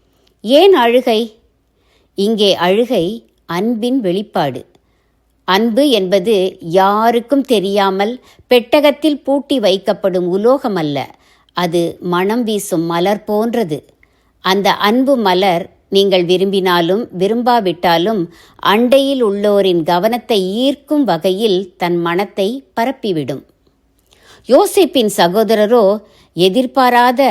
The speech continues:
தங்களுக்கு விரோதமான இந்த உண்மையை உணர்ந்தும் உணராமலும் பதில் சொல்ல இயலாத அளவுக்கு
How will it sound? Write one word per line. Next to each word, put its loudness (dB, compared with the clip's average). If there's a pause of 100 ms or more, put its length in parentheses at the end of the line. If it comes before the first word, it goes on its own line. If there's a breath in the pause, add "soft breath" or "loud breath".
(320)
தங்களுக்கு -2
விரோதமான 0
இந்த -2
உண்மையை -2 (120)
உணர்ந்தும் 0 (100)
உணராமலும் 0 (340 loud breath)
பதில் 0
சொல்ல 2
இயலாத 2
அளவுக்கு 0